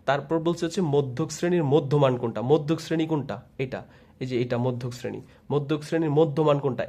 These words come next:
একচল্লিশ আর হচ্ছে পঞ্চাশ, দুটো যোগ করে দুই দিয়ে ভাগ করলে কি মাঝের মানটা আমরা পাই। এই দুটো যোগ করে দুই দিয়ে ভাগ করলে তো মাঝের মানটা পাবো, পঁয়তাল্লিশ দশমিক পাঁচ পাইছি। এটাই কি আমাদের মধ্যক শ্রেণীর মধ্যমান।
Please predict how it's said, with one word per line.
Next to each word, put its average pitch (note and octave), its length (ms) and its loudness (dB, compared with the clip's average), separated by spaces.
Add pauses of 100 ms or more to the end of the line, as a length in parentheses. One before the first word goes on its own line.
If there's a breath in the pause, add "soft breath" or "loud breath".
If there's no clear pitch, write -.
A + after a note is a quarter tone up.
একচল্লিশ E3 800 -2
আর C3 120 -4
হচ্ছে C3 180 -4
পঞ্চাশ, C3 400 2
দুটো C3+ 180 -2
যোগ D3+ 240 -4
করে D#3 160 2
দুই C#3+ 140 -2
দিয়ে D3+ 160 4
ভাগ B2 200 0
করলে E3 200 0
কি D3 100 -6
মাঝের B2 400 0
মানটা B2 240 0
আমরা E3+ 180 0
পাই। F2+ 260 -2 (540 loud breath)
এই C3+ 100 -2
দুটো D3+ 180 0
যোগ D3+ 220 -2
করে E3 200 4
দুই D3 120 0
দিয়ে E3 140 4
ভাগ C#3+ 180 2
করলে E3+ 140 0
তো E3+ 80 2
মাঝের C#3+ 240 4
মানটা B2+ 220 0
পাবো, G#2+ 240 -4
পঁয়তাল্লিশ B2 400 -2
দশমিক D3+ 320 -6
পাঁচ B2+ 200 -4
পাইছি। - 260 -8
এটাই C3+ 260 -4
কি D#3 120 -4
আমাদের A#2 260 -2 (1040 soft breath)
মধ্যক C3 340 0
শ্রেণীর E3 280 2
মধ্যমান। A#2+ 500 -2